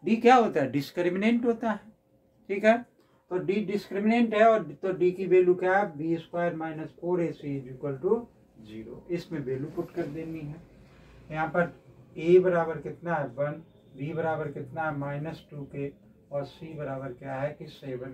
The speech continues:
K minus का ट्वेल्व। यहाँ पर put कर दें, simplify कर दें, K की वैल्यू आ जाएगी। ठीक है, तो B की वैल्यू हमारी यहाँ पर क्या है? Minus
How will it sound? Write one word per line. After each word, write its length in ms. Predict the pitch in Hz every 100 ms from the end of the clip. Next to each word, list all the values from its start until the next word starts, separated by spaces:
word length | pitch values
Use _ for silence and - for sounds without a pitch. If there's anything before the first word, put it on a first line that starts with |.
| 123
K 140 | 151 143
minus 440 | 131 123 131 -
का 80 | 175
ट्वेल्व। 320 | 165 - - - _ _ _ _ - _
यहाँ 120 | 147
पर 120 | 143 139 185
put 140 | 180
कर 140 | 190 185
दें, 220 | 170 143
simplify 600 | - 147 151 175 165 165
कर 140 | 165 147
दें, 180 | 147 135
K 220 | - 135
की 100 | 135
वैल्यू 360 | 123 120 123 143
आ 60 | 139
जाएगी। 420 | 135 143 123 - - _ _ _ -
ठीक 160 | 190 196
है, 120 | 202 - - - - -
तो 80 | 185
B 180 | 156 202
की 60 | 240
वैल्यू 280 | 240 233 226
हमारी 280 | 208 220 208
यहाँ 160 | 196
पर 120 | 190 180
क्या 200 | 180 202
है? 100 | 185
Minus 420 | 165 160 156